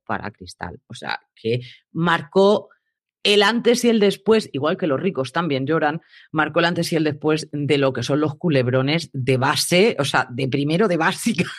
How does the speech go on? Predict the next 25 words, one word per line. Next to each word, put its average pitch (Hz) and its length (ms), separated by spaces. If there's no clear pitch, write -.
<laughs> - 420
de 190 140
primaria, 160 500
vamos, 170 400
estos 185 340
te 151 100
los 131 120
tienes 147 220
que 147 80
saber 151 200
así, 247 220
y 123 80
tiene 135 160
que 127 60
haber 101 260
un 165 120
cura, 220 320
alguien 156 240
paralítico 190 680
y 175 180
alguien 190 280
que 196 120
transforma 202 760
su 220 200
vida 226 400